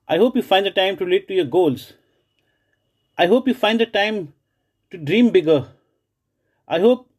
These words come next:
you find the time to understand your priorities. I hope you find the time to understand the values that you can put in, in all your efforts. And I hope you understand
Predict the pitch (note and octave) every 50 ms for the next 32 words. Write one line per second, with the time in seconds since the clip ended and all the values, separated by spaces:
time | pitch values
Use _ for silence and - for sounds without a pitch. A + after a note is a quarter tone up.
0 | _ _ F3 F#3 - - F#3+ G3+ G#3+ G#3 G3+ G#3 G3+ G#3 G3 F#3+ - - - D#3+
1 | F#3 G3+ G#3+ A#3 - - A3 G#3+ G#3+ G#3+ G#3 G3+ - F3+ F3 F3 F3 D3+ - C3+
2 | B2+ B2 - - - _ _ _ _ _ _ _ _ _ _ _ _ _ _ _
3 | - D3+ E3+ A3 C4+ C4 - A#3 G3+ - - F3+ F#3+ G#3 G#3 G3+ G3 - - F3
4 | E3+ F3 F3+ E3 D3 _ _ _ _ _ _ - - - E3+ F#3 G3+ G#3+ - -
5 | A3 A3 A3 G#3 D#3+ D3+ D#3+ E3 F#3 G3+ G#3 F#3 D#3 C#3 E3+ D#3+ C#3+ - C3+ C#3+
6 | D#3+ G#3 - _ - F#3+ F#3+ F#3 E3+ C#3 - _ _ _ _ _ _ _ _ _
7 | _ _ _ _ _ _ _ _ _ _ _ - - - A#3+ G#3+ D#3+ C#3+ - -
8 | E3+ F3 - - D#3+ F#3 G3+ G#3+ G3+ F#3+ E3+ C#3 - D3+ C3+ B2+ - - - _
9 | _ _ _ _ _ _ _ _ _ _ _ _ _ _ _ _ _ _ _ _
10 | _ _ _ _ _ - F#3 G3 F3 G3+ A#3+ A#3 - A3 A3 G#3 F3+ - - C#3+
11 | D#3 E3 F3 - - - F#3 F3 E3+ D3+ C3+